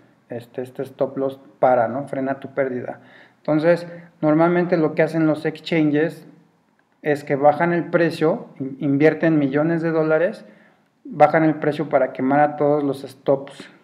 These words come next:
que están de la gente que está en, en, en compra, ¿sí? Por ejemplo, aquí tenemos unos datos de, de las liquidaciones de BitMEX. BitMEX es uno de los exchanges más importantes en cuanto la gente hace mucho, mucho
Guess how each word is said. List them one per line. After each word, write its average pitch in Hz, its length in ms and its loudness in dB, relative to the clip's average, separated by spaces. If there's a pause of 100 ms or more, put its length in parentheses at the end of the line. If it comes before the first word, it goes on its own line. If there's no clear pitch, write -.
(120)
que 131 80 -12
están 131 300 -4
de 135 80 -2
la 139 140 -2
gente 135 340 -6
que - 80 -14
está 123 440 -4
en, 123 340 -10
en, 123 460 -10
en 135 140 -8
compra, 143 460 2
¿sí? 180 240 -10 (320)
Por 127 160 -6
ejemplo, 131 240 -6
aquí 131 140 -10
tenemos 131 480 -4
unos 131 240 -4
datos 131 360 -6
de, 117 320 -8 (520)
de 123 360 -8
las 120 220 -6
liquidaciones 131 680 -2
de 135 100 0
BitMEX. 139 640 -2
BitMEX 156 460 -2
es 147 140 -12
uno 147 160 0
de 143 120 0
los 120 320 -8 (140)
exchanges 147 580 -4
más 143 300 0
importantes 143 840 -4 (320)
en 127 180 -8
cuanto 127 400 -6
la 120 140 -6
gente 139 240 -4
hace 143 160 -4
mucho, 139 440 -4
mucho 131 460 -6